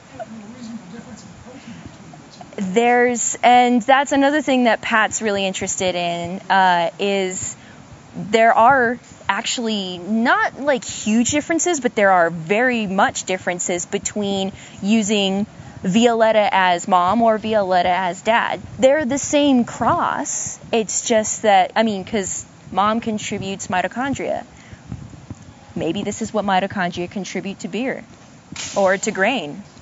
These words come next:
It's one of those things that could probably look in, people could look into further.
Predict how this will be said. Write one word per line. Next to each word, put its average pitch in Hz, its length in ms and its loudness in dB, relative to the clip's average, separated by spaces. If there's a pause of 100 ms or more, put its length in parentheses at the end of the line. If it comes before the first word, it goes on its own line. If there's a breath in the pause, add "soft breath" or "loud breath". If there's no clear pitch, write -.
(840 loud breath)
It's - 560 -2
one 302 260 4
of 302 120 0
those 330 260 2
things 311 440 -2
that 269 220 0 (1300 loud breath)
could 403 380 -4
probably 277 500 -2
look 262 240 -4
in, 247 260 -4 (140)
people 254 220 -2
could 233 140 -6
look 226 160 -4
into 233 300 -4
further. 226 500 -4